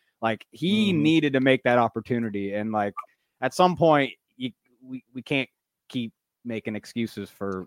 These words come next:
Speaker 1: not making plays.
Speaker 2: Yeah, I, I, I've really been waiting and hoping for good things from Sky Moore, and, and just like a lot of Chiefs fans. And I, I think this is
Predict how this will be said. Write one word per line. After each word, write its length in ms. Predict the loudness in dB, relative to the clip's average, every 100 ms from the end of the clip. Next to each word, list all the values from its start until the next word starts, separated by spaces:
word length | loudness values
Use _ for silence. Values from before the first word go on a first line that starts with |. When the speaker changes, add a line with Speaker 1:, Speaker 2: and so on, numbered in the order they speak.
| -8
Speaker 1:
not 300 | -4 -4 -4
making 260 | -6 -6
plays. 460 | -6 -6 -6 -10 -20 _
Speaker 2:
Yeah, 280 | 2 8 10
I, 380 | 10 6 4 2
I, 140 | 2 0 _
I've 220 | 4 4 6
really 300 | 4 4 2
been 500 | 2 0 0 -6 -10 _ _
waiting 840 | -12 -6 -2 -2 -2 -4 -4 -4 -6
and 100 | -6
hoping 640 | -4 -2 -2 -4 -4 -8
for 420 | -8 -4 -4 -4
good 240 | -4 -6
things 260 | -4 -6 -8
from 140 | -10
Sky 320 | -12 -6 -6 -4
Moore, 480 | -6 -6 -4 -6 -6
and, 200 | -10 -10
and 240 | -12 -8
just 160 | -4 -2
like 140 | -2
a 40 |
lot 220 | -2 -2 -2
of 80 |
Chiefs 260 | -6 -12 -12
fans. 320 | -10 -8 -8
And 140 | -8 -8
I, 180 | -8
I 40 | -6
think 220 | -6 -4
this 220 | -4 -4
is 200 | -6 -8